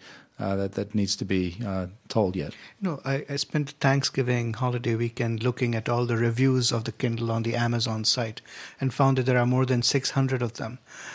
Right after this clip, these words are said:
Speaker 2: A lot of the criticism seemed to focus on the fact that Amazon is charging people to read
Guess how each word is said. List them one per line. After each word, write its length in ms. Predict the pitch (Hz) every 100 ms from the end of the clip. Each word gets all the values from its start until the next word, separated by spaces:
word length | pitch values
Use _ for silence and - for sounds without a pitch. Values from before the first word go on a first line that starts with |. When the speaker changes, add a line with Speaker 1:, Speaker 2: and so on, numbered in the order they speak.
| - -
Speaker 2:
A 80 | 139
lot 260 | 143 220
of 60 | 247
the 80 | 160
criticism 720 | - 165 175 - 120 113 -
seemed 320 | - 147 139
to 80 | 131
focus 480 | - 135 135 131 -
on 140 | 123
the 100 | 120
fact 320 | - 120 117
that 160 | 127 117
Amazon 460 | 117 120 117 117
is 160 | 113 -
charging 640 | - 143 131 127 127 113
people 520 | - 120 - 120 110 - - - -
to 80 | -
read 380 | 120 131 123 117